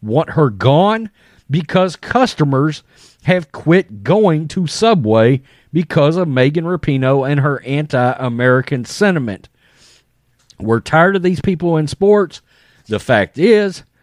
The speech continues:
uh, so many sports cannot recover and move on as long as Megan Rapinoe and LeBron James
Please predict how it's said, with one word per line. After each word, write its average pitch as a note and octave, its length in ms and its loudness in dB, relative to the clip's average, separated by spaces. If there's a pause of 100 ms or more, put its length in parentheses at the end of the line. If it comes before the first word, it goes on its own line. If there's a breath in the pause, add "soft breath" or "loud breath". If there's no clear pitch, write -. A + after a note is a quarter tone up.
(140)
uh, A2 220 -4
so F#3 260 0
many F3+ 180 0
sports E3+ 420 -4
cannot D#3 500 -2
recover C#3 600 -2 (320 soft breath)
and C3+ 240 -2
move D3+ 340 4
on B2+ 520 2 (260)
as B2+ 180 0
long C#3+ 260 0
as C3 140 -2
Megan D#3+ 320 0
Rapinoe D3+ 640 -2
and C3 160 -4
LeBron C3+ 520 0
James B2 500 -2